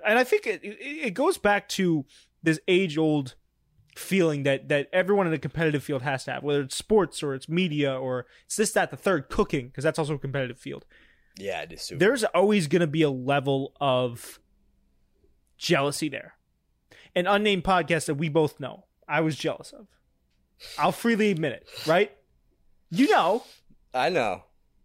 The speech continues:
Speaker 1: But I've gotten past that.
Speaker 2: Yeah.
Speaker 1: You know, like, it, it's just, there's no point. Everyone, I think everyone gets their shot.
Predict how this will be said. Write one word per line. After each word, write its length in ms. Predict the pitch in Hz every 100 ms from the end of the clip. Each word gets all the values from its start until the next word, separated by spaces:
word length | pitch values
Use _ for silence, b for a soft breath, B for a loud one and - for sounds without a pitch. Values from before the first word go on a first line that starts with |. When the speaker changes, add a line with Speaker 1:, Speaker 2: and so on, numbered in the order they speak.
| _ _ _ _ _ _ _
Speaker 1:
But 280 | 233 247 - _ _ _ _
I've 140 | 233
gotten 240 | 185 254 220
past 320 | 247 302 -
that. 260 | 147 - - _ _
Speaker 2:
Yeah. 320 | 107 110 82 - -
Speaker 1:
You 120 | 208
know, 120 | 254
like, 180 | 240 220
it, 220 | - 180
it's 240 | 196 208 -
just, 240 | 214 -
there's 200 | 220 220
no 160 | 208 220
point. 400 | - 196 175 - _ _ -
Everyone, 300 | 180 214 233
I 100 | 175
think 200 | 175 240
everyone 240 | 208 196 196
gets 220 | 170 -
their 120 | 165
shot. 360 | 143 - 127